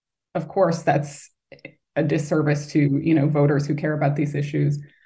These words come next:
But B, I think on the campaign trail, the point is to differentiate yourself from your opponent as much as possible. And that leads to not really <laughs> having nuanced conversations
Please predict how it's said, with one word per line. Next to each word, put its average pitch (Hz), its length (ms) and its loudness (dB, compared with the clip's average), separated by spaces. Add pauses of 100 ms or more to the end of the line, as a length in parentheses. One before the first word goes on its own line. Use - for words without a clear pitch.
(140)
But - 220 0
B, 180 640 2 (380)
I 196 80 2
think 262 200 2
on 202 120 4
the 170 80 0
campaign 185 440 2
trail, 160 220 2
the 147 100 0
point 208 420 -4
is 170 120 -4
to - 100 0
differentiate 170 1200 2
yourself 160 500 0
from 170 160 0
your 156 140 2
opponent 147 380 0
as 143 140 0
much 143 160 -2
as 147 120 -4
possible. 156 840 -2 (320)
And 196 180 4
that 190 300 4
leads 175 420 0
to 160 480 0 (640)
not 170 400 0
really 170 240 4
<laughs> - 20 -2
having 202 440 4
nuanced 175 400 2
conversations 165 1000 0